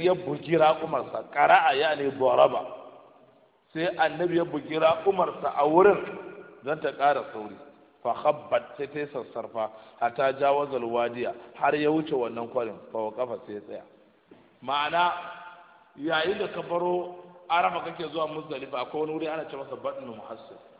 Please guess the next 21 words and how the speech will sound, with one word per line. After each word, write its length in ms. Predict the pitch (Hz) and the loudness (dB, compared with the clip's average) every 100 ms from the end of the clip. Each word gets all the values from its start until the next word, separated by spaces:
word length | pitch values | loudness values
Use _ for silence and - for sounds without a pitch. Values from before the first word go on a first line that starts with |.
| _ _ _ _ _ | _ _ _ _ _
Annabi 320 | 135 151 196 180 | -8 -4 -4 -4
sallallahu 540 | 185 185 170 170 175 | -4 -2 0 2 2
alaihi 140 | 165 156 | -2 -4
wasallam 260 | 170 170 160 | -4 -6 -4
da 80 | |
ya 120 | 143 143 | -4 -4
zo 80 | |
wurin, 240 | 165 170 165 | -4 -4 -4
sai 80 | 170 | -6
ya 60 | 165 | -6
bugi 240 | 151 135 | -6 -10
dabbarsa 440 | 147 147 143 - 120 | -8 -6 -6 -8 -12
ta 80 | 120 | -8
ƙara 320 | 139 139 117 | -6 -6 -6
sauri. 220 | 104 98 - - - _ _ _ - | -14 -16 -18 -20 -20 _ _ _ -4
Yadda 280 | 190 185 165 | -2 2 0
a 40 | |
jiya 160 | 160 190 | 0 -4
na 100 | 170 | -4
gaya 220 | 165 180 | 0 2
muku, 420 | 175 175 180 175 | 2 -4 -2 -2